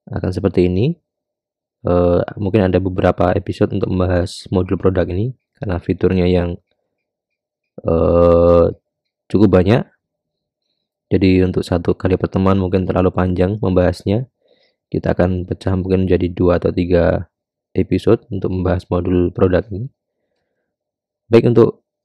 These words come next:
eh, sesi pertama modul produk ini mungkin nanti targetnya akan seperti ini. Jadi muncul di menu katalog, ketika klik produk, dia akan muncul list produk kayak gini. Kemudian,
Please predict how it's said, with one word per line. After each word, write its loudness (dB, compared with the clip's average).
eh, 6
sesi 0
pertama 2
modul 0
produk 0
ini 0
mungkin 0
nanti -2
targetnya 0
akan -2
seperti -2
ini. 0
Jadi -2
muncul 0
di 2
menu 0
katalog, 2
ketika 0
klik -2
produk, 2
dia 0
akan 0
muncul 2
list -4
produk 0
kayak -6
gini. -2
Kemudian, -4